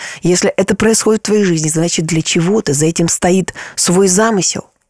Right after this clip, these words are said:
И мы совсем скоро об этом все узнаем. И это уже сегодня все очевидно.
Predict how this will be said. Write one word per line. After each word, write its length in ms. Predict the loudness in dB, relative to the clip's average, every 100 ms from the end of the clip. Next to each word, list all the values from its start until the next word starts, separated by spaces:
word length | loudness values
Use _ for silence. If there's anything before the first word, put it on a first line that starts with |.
| _ _ _ _
И 100 | 0
мы 100 | 2
совсем 300 | 0 0 0
скоро 300 | 0 2 2
об 120 | 2
этом 200 | 0 0
все 180 | -2 0
узнаем. 480 | 0 0 0 -2 -6 -12 -6
И 60 | -2
это 280 | 0 2 2
уже 140 | 2
сегодня 400 | 0 0 2 0
все 340 | 0 0 0 0
очевидно. 560 | -2 0 0 0 -4